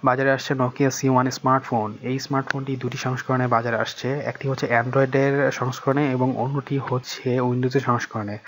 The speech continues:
অ্যান্ড্রয়েডের, আহ, সর্বশেষ ভার্সন অ্যান্ড্রয়েড সিক্স পয়েন্ট জিরো অর্থাৎ মার্শম্যালোতে এবং উইন্ডোজের সর্বশেষ ভার্সন উইন্ডোজ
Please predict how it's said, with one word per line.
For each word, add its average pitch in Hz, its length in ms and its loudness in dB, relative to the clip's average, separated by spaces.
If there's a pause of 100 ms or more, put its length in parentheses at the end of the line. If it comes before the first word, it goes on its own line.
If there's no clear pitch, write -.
অ্যান্ড্রয়েডের, 143 720 4
আহ, 131 140 0
সর্বশেষ 131 760 -2
ভার্সন 127 580 2
অ্যান্ড্রয়েড 123 380 4
সিক্স - 280 -4
পয়েন্ট 135 280 4
জিরো 123 200 8
অর্থাৎ 120 680 0
মার্শম্যালোতে 127 920 2
এবং 131 500 4 (300)
উইন্ডোজের 143 600 4
সর্বশেষ 131 520 0
ভার্সন 120 440 2
উইন্ডোজ 127 540 2